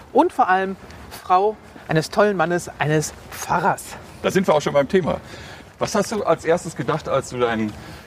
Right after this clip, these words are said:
Speaker 2: Christian Siebold, dein Pfarrer, zum ersten Mal gesehen hast?
Speaker 1: Also ich wusste ja, dass ich jetzt meinen zukünftigen Chef kennenlernen werde, denn damals war ich noch im Bereich der Kirche beschäftigt. Und, ähm, dann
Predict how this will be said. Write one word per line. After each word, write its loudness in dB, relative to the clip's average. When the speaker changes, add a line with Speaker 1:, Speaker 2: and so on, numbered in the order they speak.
Speaker 2:
Christian 2
Siebold, 2
dein 4
Pfarrer, 2
zum 2
ersten 0
Mal 4
gesehen 0
hast? -8
Speaker 1:
Also 4
ich 0
wusste 2
ja, 4
dass -2
ich -4
jetzt 2
meinen 2
zukünftigen 2
Chef 2
kennenlernen 2
werde, 4
denn 0
damals 4
war 6
ich -4
noch 0
im -2
Bereich 4
der -2
Kirche 0
beschäftigt. -6
Und, 4
ähm, 2
dann 4